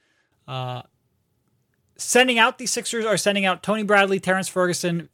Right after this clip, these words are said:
and Vincent Poirier. Those are the three contracts that were used to match salary for George Hill. Uh, they're also sending out, uh, the rights, a rights-held player, um, Amir.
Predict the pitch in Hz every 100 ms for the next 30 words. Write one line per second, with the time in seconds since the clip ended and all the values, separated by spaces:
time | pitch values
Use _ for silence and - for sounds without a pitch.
0 | - 170 151 170 - 160 - 151 147 190
1 | 208 175 156 151 135 165 143 160 156 170
2 | 151 - - _ _ _ _ 196 202 202
3 | 196 190 185 170 180 180 170 - 170 160
4 | 165 151 - - _ _ _ - 240 240
5 | 233 226 233 202 220 202 214 208 196 _
6 | _ _ _ _ _ _ - 165 165 170
7 | 190 185 180 190 - 185 180 175 170 -
8 | 156 151 151 147 160 143 170 151 151 190
9 | 196 - 170 170 156 196 196 196 190 170
10 | 175 180 208 _ _ 147 143 143 139 135
11 | _ _ - 165 175 185 190 190 175